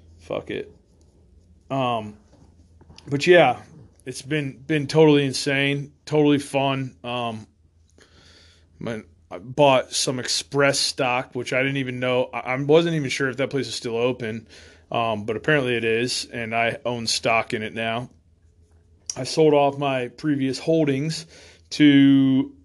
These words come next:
or most of them. I still have one, uh, different one that I, you know, it's a, a whole nother deal, but it's a long-term thing for me.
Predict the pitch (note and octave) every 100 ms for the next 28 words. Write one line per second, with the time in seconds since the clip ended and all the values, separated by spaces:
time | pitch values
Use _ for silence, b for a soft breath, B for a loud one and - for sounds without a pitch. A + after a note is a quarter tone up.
0 | _ - B2+ B2 B2+ - A#2 A2+ A#2+ A#2
1 | - B2 A2 A2+ A#2+ A#2 A2+ _ - A2+
2 | G#2+ G#2 - _ _ _ A#2 B2+ C3 A2+
3 | A2+ A#2 A2 A2+ - _ _ A#2 A2+ G2
4 | F#2 - A2 - - - B2 A2+ A2 G#2
5 | A2 G#2+ A2 A2 - G#2+ G#2+ A2 G#2 A2+
6 | G#2+ A2 G#2+ A2+ A2